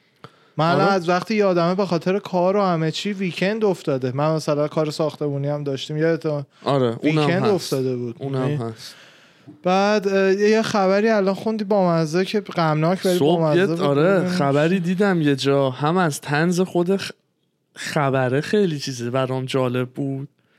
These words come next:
Speaker 2: یعنی اینو به عنوان خبر اعلام کردن، دارن انجام می‌دن و هم کامنت یه دوست عزیزی که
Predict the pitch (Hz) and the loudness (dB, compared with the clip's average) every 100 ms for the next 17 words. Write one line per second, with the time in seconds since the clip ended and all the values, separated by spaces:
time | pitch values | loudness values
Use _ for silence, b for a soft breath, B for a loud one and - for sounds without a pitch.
0 | b - 143 135 147 165 175 175 156 147 | b -4 -2 0 2 2 2 2 2 2
1 | 165 185 - 160 139 147 175 196 151 143 | 2 0 0 0 2 2 2 2 2 4
2 | 139 160 190 180 147 156 180 175 170 180 | 2 2 2 0 0 0 0 0 0 0
3 | 151 156 175 185 190 190 190 B B - | 0 0 -2 -2 -2 -2 -6 B B -4
4 | 170 208 - 190 175 185 202 196 190 185 | 0 0 0 0 2 2 2 2 2 0
5 | 127 202 175 160 156 175 190 - 220 185 | 0 2 4 2 0 0 0 0 2 2